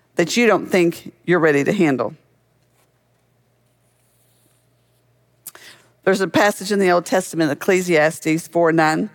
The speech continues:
through twelve. They're gonna put it up on the screens for us. And I think it really explains this wonderfully. It says,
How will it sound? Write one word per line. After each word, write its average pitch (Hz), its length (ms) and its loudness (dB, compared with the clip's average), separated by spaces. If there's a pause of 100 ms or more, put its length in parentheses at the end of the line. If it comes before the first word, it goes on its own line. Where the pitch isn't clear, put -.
(300)
through 185 140 0
twelve. 151 420 2
They're 160 100 0
gonna 143 120 -2
put 180 100 -4
it 147 40 4
up 147 100 -2
on 139 60 -2
the 143 60 -2
screens 165 380 -2
for 160 180 0
us. 156 260 -2 (320)
And 170 120 2
I 170 60 0
think 185 300 -6
it - 120 -4
really 185 420 0
explains 156 680 -2
this 135 300 -4
wonderfully. 143 480 -2
It - 120 -4
says, 139 560 -2